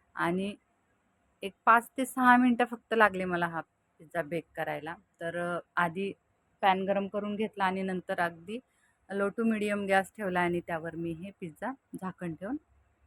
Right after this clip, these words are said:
वाफवून घेतलंय. तर आता आपला पिझ्झा रेडी झालाय. मी त्यावर अजून थोडेसे चिली फ्लेक्स घातलेत आणि आता तो पिझ्झा मी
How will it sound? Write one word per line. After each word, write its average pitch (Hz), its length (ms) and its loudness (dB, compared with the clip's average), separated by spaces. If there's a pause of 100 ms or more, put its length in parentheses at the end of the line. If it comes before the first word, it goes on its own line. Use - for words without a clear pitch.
(180)
वाफवून 160 460 -4
घेतलंय. 160 360 -8 (100)
तर 190 80 -2 (840)
आता - 140 -10
आपला 170 200 -6
पिझ्झा 185 340 -2
रेडी 185 260 -2
झालाय. 202 240 -4
मी 180 100 -4
त्यावर 175 260 -2 (100)
अजून 175 220 -6
थोडेसे 202 380 -6
चिली 180 240 -10
फ्लेक्स - 420 -12
घातलेत 170 400 -8 (500)
आणि 160 180 -4
आता 160 180 -10
तो 160 140 -18
पिझ्झा 165 360 -8
मी 190 180 -6